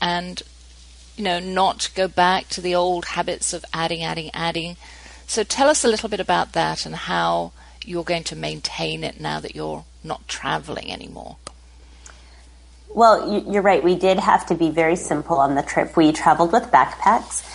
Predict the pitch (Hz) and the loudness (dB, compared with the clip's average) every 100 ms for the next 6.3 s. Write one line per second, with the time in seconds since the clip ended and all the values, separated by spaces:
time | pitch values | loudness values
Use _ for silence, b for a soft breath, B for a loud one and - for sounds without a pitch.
0 | B - 175 156 147 143 - 185 151 156 | B 6 8 8 4 0 2 4 4 2
1 | 165 - - 170 165 170 175 156 143 143 | 2 0 4 8 8 8 4 6 4 4
2 | - 185 196 - 160 156 151 156 156 165 | 2 2 2 0 0 0 0 0 0 -2
3 | - 160 - 156 - 165 156 160 160 - | 0 0 2 2 4 6 6 4 2 4
4 | 156 123 185 262 180 - 165 160 - - | 6 8 6 6 4 4 4 4 2 2
5 | 165 156 - 170 170 208 B B - 180 | 2 2 4 6 6 4 B B 4 8
6 | 170 156 156 | 8 6 2